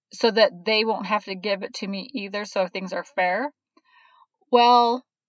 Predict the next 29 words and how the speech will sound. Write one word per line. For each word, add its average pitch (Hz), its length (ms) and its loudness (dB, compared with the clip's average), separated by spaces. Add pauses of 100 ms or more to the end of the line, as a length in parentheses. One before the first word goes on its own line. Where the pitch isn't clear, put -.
(180)
I 277 180 8
can 381 200 -6
just 311 180 -2
be 247 320 0 (120)
a 220 80 2
hypocrite 247 480 -2
and 196 100 -8
say, 190 280 -2 (160)
"Some 190 260 -6
things 262 400 -2
I'm 190 160 -6
going 185 220 -6
to 185 100 -16
receive 254 500 -6 (160)
and 180 180 -8
I'm 175 220 -8
not - 280 -2
going 208 380 -6 (120)
to 220 320 -12 (120)
give 180 280 -4
back." - 380 -6 (600)
And 202 200 0
sometimes 277 420 0
that's - 240 0
just - 240 -8
the 220 80 -2
way 233 180 2
it 254 80 2
is. 226 380 0